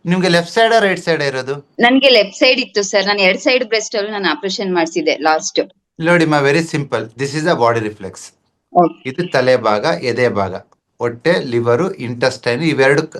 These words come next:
Speaker 1: ಲೆಗ್, ಇವೆರಡು
Speaker 2: ಹಾ,
Speaker 1: ಹ್ಯಾಂಡ್ಸ್
Speaker 2: ಲೆಗ್.
Speaker 1: ಅಲ್ವಾ?
Speaker 2: ಹೌದು.
Speaker 1: Very simple. ಇವಾಗ ನಿಮ್ಗೆ ಡಾಕ್ಟರ್ ಹೇಳ್ತಿದಾರಲ್ವಾ, ತುಂಬಾನೇ ಕಡಿಮೆ ಆಗಿದೆ ಅಂತ.
Speaker 2: ಹೌದು.
Speaker 1: ಇವತ್ತು ನಿಮ್ಗೊಂದ್ ನಂಬರ್ ಹೇಳ್ತೀನಿ, ಅದ್ ಮಾಯ ಆಗುತ್ತೆ.
Speaker 2: ಆ, ಹೇಳಿ
Speaker 1: ಇವ-,
Speaker 2: ಸರ್, ನಾನು
Speaker 1: even ಇರೋ ಚೂರುನು ಮಾಯ ಆಗ್ಬಿಡುತ್ತೆ.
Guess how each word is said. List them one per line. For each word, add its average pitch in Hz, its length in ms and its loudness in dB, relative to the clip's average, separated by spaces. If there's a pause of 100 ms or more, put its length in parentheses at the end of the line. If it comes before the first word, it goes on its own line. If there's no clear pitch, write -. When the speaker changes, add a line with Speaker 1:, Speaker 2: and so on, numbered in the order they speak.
(100)
Speaker 1:
ಲೆಗ್, 120 300 -2
ಇವೆರಡು 135 440 2
Speaker 2:
ಹಾ, 202 40 4
Speaker 1:
ಹ್ಯಾಂಡ್ಸ್ 190 400 4
Speaker 2:
ಲೆಗ್. 104 100 -2
Speaker 1:
ಅಲ್ವಾ? 131 140 0 (680)
Speaker 2:
ಹೌದು. 180 200 6
Speaker 1:
Very 196 420 0
simple. 170 480 0
ಇವಾಗ 156 260 4
ನಿಮ್ಗೆ 160 500 2
ಡಾಕ್ಟರ್ 151 360 0
ಹೇಳ್ತಿದಾರಲ್ವಾ, 147 880 -2 (360)
ತುಂಬಾನೇ 151 420 -2
ಕಡಿಮೆ 131 320 -6
ಆಗಿದೆ 113 300 -4
ಅಂತ. 104 220 -6 (760)
Speaker 2:
ಹೌದು. 196 280 8 (480)
Speaker 1:
ಇವತ್ತು 160 300 0
ನಿಮ್ಗೊಂದ್ 160 340 2
ನಂಬರ್ 143 300 2
ಹೇಳ್ತೀನಿ, 131 360 -2
ಅದ್ 104 100 -6
ಮಾಯ 107 280 2
ಆಗುತ್ತೆ. 101 480 -2 (600)
Speaker 2:
ಆ, 214 80 4
ಹೇಳಿ 220 320 8
Speaker 1:
ಇವ-, 175 80 4
Speaker 2:
ಸರ್, - 300 4
ನಾನು 233 180 8 (160)
Speaker 1:
even 196 480 4
ಇರೋ 180 180 2
ಚೂರುನು 196 600 2
ಮಾಯ 143 240 2
ಆಗ್ಬಿಡುತ್ತೆ. 107 500 -2